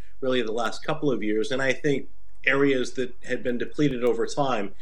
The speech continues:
because of poor drafting. You alluded to, uh, A J Brown, and the Patriots, of course, taking N'Keal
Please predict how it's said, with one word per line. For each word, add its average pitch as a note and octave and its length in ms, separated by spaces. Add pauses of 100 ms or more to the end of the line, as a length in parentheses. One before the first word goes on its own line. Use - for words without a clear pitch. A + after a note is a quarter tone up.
(240)
because A#2+ 360
of - 160
poor B2 180
drafting. A#2 560
You B2 180
alluded A#2+ 520
to, G#2+ 380 (360)
uh, F#2+ 200 (480)
A A#2+ 160
J A#2 200
Brown, A2+ 460 (160)
and G#2 160
the G#2 60
Patriots, A#2+ 360
of - 160
course, A#2 180
taking A#2 340
N'Keal A2 440